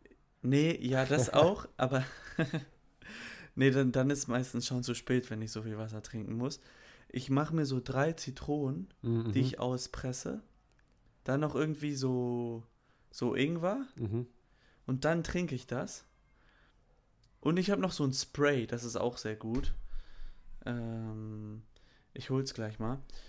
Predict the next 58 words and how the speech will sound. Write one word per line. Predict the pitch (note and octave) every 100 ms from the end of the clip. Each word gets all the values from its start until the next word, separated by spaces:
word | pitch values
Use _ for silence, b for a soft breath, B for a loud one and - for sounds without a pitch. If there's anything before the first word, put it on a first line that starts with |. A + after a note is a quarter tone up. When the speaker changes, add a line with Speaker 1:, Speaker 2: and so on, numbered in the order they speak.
| B B
Speaker 1:
Dann, | - B2+ B2
und | - C3+
wenn | C3+ D3+
du |
das | C#3+ F3
dann | F#3 E3+
auch | D#3
noch | D#3+
in | D#3
deinen | C#3+ C#3+
Hals, | D3
dann, | C#3+ B2+ -
dann | C3 C3+
killt | - G#3 G#3
es | C3
alle, | E3+ F#3 E3 - - -
dann | C#3
killt | C3 A2+ A2+
Speaker 2:
Ja. |
Speaker 1:
es | A2+
hier | C3 -
alles | A#2+ C#3 F#3+ B B B
und | - C#3
dann | C#3 B2+
breitet | C#3 F#3 G3 -
sich's | C#3 C3+
nicht | C#3 C3+
aus. | E3 D3+ A#2+ G#2+
Speaker 2:
Mhm. | B2 C3 B
Speaker 1:
Und | -
das | D#3
ist | D3 C3+
so | G3
viel | A3+ - A3 A3 G#3+ b b b
cooler, | - - A3+ F#3 E3
als | - D#3 -
wenn | D#3+
du's | D#3 D3+ -
dann | D3+ C3+ -
kriegst, | - G#3+ G#3+ -
weil | C#3
dann | C3+ B2+
kriegst | D3 C#3 -
du |
Halsschmerzen, | C#3+ E3 E3 D#3+ D#3+ B2+
dann | -
kriegst | B2+ -
du |
irgendwann | B2 A2
Speaker 2:
Ja. | A2
Speaker 1:
Husten | F3 F3+ - D#3
und | - - -
dann | D3
bist | D3 F#3+
du |
erkältet. | B2+ C3 F3+ F#3+ -
Und | A2+ C3
so | D3+ G3 B3